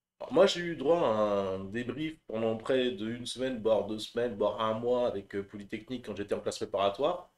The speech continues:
Ils m'ont dit, « Tu viendras chez nous finalement à la fin, quoi qu'il arrive. »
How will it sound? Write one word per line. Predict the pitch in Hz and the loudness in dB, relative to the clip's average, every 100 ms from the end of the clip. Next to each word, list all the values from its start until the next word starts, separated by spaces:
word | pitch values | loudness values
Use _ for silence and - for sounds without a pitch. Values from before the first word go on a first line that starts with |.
| _ _ _ _ _ _ _ _ | _ _ _ _ _ _ _ _
Ils | 101 | -6
m'ont | 107 | -4
dit, « | 113 147 | -4 -4
Tu | - | -6
viendras | 104 110 104 107 | 0 2 2 0
chez | - | -2
nous | 170 175 | -10 -6
finalement | 143 131 139 147 | 0 2 2 0
à | |
la | 139 | 0
fin, | - 139 | -4 -6
quoi | 143 | -4
qu'il | 139 135 | -4 -4
arrive. » | 127 127 | -2 -2